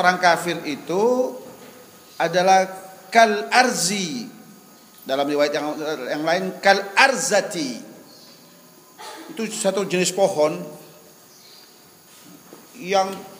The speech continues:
tampilannya itu tegar kekar, diterpa angin, dia tetap aja nggak, nggak goyang.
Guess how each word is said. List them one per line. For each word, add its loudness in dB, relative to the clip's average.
tampilannya 2
itu -4
tegar 4
kekar, -4
diterpa 2
angin, 2
dia 2
tetap 2
aja 2
nggak, -4
nggak 2
goyang. 4